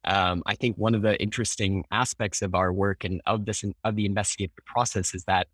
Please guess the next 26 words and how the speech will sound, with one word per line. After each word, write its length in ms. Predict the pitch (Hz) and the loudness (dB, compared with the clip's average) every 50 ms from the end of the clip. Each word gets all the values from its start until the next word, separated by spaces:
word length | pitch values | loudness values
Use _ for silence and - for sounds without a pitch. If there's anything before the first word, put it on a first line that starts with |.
| _ _ _ _ _ _ | _ _ _ _ _ _
one 220 | - 113 127 131 | 0 2 4 4
of 60 | 131 | 4
the 80 | 113 117 | 2 2
skills 460 | - - - - 113 120 120 113 101 | 0 -2 0 2 4 4 4 2 2
that 160 | 98 110 80 | 2 0 2
we, 400 | 92 104 104 98 98 101 95 - - | 2 2 2 2 2 2 0 0 -2
that 160 | - 87 92 | -2 0 2
we 80 | 98 98 | 2 0
utilize, 580 | 95 107 - 185 175 127 113 110 107 107 98 | 2 2 2 4 4 4 4 2 2 0 0
or 100 | 104 92 | -2 -4
one 180 | 95 101 104 107 | -2 -2 -4 -4
of 80 | 101 | -4
the 80 | 95 90 | -6 -8
tips 340 | - - - 156 - - - | -8 -4 -4 -4 -4 -4 -2
that 140 | - - - | -2 -2 -2
we 100 | - - | -2 -6
teach 320 | - - - 220 - - | -6 -8 -10 -8 -6 -4
our 120 | 104 101 92 | -4 -2 -4
students, 460 | - - - - 160 - 110 - - | -4 -4 -2 0 0 0 0 -2 -4
is 160 | 98 92 - | -6 -6 -6
to 100 | - - - _ | -8 -10 -10 _
think 180 | 135 143 - | -8 -6 -6
about 380 | 127 104 110 101 101 101 98 - - _ _ _ _ _ _ _ _ _ _ _ | -4 0 0 2 2 0 -2 -4 -8 _ _ _ _ _ _ _ _ _ _ _
when 260 | - 117 123 127 123 | 2 4 6 6 6
you're 180 | 120 117 110 | 6 6 4
searching 580 | 104 - - - 127 127 - - 131 120 110 95 | 2 0 0 0 -2 -2 0 0 0 0 0 -2